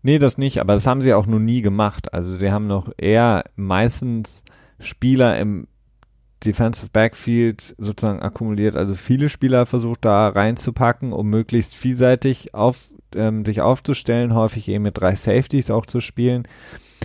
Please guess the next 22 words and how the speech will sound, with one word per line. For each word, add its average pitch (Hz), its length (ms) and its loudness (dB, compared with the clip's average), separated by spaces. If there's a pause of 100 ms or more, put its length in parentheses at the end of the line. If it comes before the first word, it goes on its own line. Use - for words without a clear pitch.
(200)
Und, 117 540 2
ähm, 107 360 0
haben 110 140 0
noch 113 120 0
nie 131 220 2
wirklich 113 280 2
viel 127 240 2
Geld 98 280 2
in 95 100 -6
die 95 140 -4
D-Line 95 400 0
gesteckt 82 420 -6
und 90 320 -10
haben 92 380 -4 (100)
im 98 120 -6
Grunde 107 240 0
genommen 98 220 2
immer 110 200 0
versucht, 104 420 -2
dadurch 98 460 2
verschiedene 104 520 -2
Rotationen 104 920 2